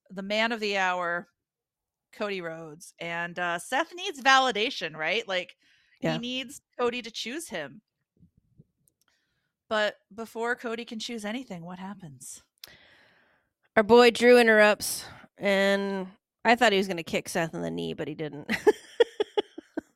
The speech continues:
Speaker 1: It would have been real in character to kick Seth in the knee.
Speaker 2: It really would have. It would have been great. But we
Speaker 1: Did you
Speaker 2: see
Speaker 1: know
Speaker 2: his new shirt.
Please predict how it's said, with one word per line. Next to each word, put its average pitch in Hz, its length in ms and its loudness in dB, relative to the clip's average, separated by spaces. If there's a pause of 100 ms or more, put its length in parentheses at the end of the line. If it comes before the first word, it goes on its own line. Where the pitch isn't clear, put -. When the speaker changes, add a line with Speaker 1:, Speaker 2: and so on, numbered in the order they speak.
(140)
Speaker 1:
It 254 140 -6
would 233 140 -4
have 240 100 -6
been 220 220 -4
real 185 240 -4
in 175 180 -8
character 147 560 -10
to 139 60 -20
kick - 240 -18
Seth - 260 -14
in 143 80 -18
the 139 80 -18
knee. - 320 -20
Speaker 2:
It - 160 -2 (100)
really 277 280 -2
would 247 200 -6
have. 180 220 -8
It 196 60 -16
would 202 100 -12
have 233 60 -16
been 190 160 -14
great. 202 360 -14 (680)
But 285 160 6
we 311 100 0
Speaker 1:
Did 330 140 0
you 285 120 0
Speaker 2:
see 339 120 0
Speaker 1:
know 339 80 2
Speaker 2:
his 302 160 -2
new 269 100 -4 (380)
shirt. 339 420 2